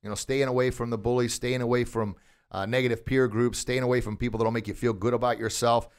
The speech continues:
You know, just avoid that conflict altogether. How about for kids there? Like you'd mentioned, if somebody's mean to you,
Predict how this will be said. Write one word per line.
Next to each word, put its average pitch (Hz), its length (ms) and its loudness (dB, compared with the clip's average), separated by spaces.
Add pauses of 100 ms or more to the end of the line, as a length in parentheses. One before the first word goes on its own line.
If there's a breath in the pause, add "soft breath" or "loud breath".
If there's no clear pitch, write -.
(140)
You 120 60 -8
know, 127 80 0
just 127 160 -6
avoid 120 480 0
that 113 240 -2
conflict 110 560 -2
altogether. 98 640 -2 (340)
How 110 40 -4
about 123 160 2
for 104 120 -6
kids 113 340 0
there? 90 240 -4 (220)
Like 95 120 -8
you'd 104 120 -4
mentioned, 110 340 -2
if 98 80 -6
somebody's 110 420 -2
mean 117 240 -2
to 110 60 -2
you, 107 240 4